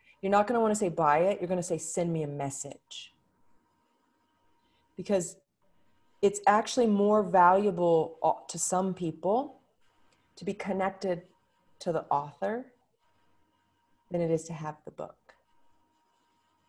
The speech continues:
So having the book is one thing, but having the book and connected to the author is a whole nother level of intimacy.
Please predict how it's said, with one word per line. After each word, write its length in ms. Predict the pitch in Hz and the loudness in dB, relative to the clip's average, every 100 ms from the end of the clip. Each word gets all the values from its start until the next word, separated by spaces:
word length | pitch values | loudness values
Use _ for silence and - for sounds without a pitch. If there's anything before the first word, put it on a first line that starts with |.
| _ _ - | _ _ -8
So 200 | 196 180 | -4 -2
having 320 | 185 233 269 | 2 2 2
the 60 | |
book 180 | 233 233 | 2 0
is 100 | 214 | 0
one 220 | 190 190 | -2 -2
thing, 140 | 190 175 | -2 -4
but 100 | 165 | -4
having 320 | 160 180 190 | 0 0 0
the 80 | 185 | -2
book 220 | 175 170 | -2 -2
and 100 | 170 | -8
connected 380 | 165 170 165 165 | -10 -12 -12 -14
to 80 | 156 | -8
the 120 | 151 | -8
author 480 | 143 147 196 220 233 _ _ _ | -8 -8 -8 -8 -12 _ _ _
is 60 | 170 | -10
a 60 | 165 | -6
whole 180 | 175 | -4
nother 260 | 165 151 143 | -4 -4 -8
level 380 | - - - 50 _ _ _ _ _ _ _ _ _ _ | -10 -12 -14 -20 _ _ _ _ _ _ _ _ _ _
of 100 | 175 - | -10 -6
intimacy. 520 | 160 151 - - | -8 -10 -16 -18